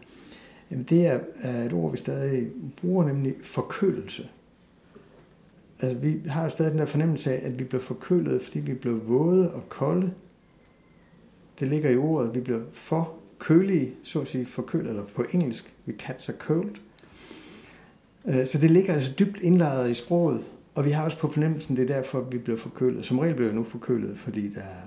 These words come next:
øh, en bakterie eller en virus i luften. Øhm,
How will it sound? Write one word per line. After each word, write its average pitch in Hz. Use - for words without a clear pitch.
øh, 95
en -
bakterie -
eller -
en 98
virus 117
i -
luften. -
Øhm, 107